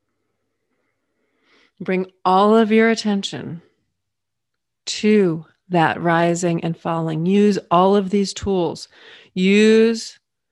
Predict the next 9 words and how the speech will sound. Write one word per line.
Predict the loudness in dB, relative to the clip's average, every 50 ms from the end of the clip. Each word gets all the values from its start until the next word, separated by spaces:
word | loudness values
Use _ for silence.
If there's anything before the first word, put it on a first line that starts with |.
| _ _ _ _ _ _ _
the | -4 0 0 0 0 -2 _ _ _ _ _
observation | 0 2 2 2 0 0 -2 -4 -2 -2 -2 -2 -4 -4 -6 -6 -4 -4
that | -4 -4 -4
your | -4 -4 -4
belly | -4 -4 -2 -2 -2 -2 -2 -2 -4 -4 -6 -10 -14 -16 _ _ -14
is | -12 -10 -8
rising | -6 -6 -6 -6 -6 -6 -8 -8 -8
and | -8 -8
falling. | -8 -8 -8 -8 -8 -8 -10 -10 -12 -14 -16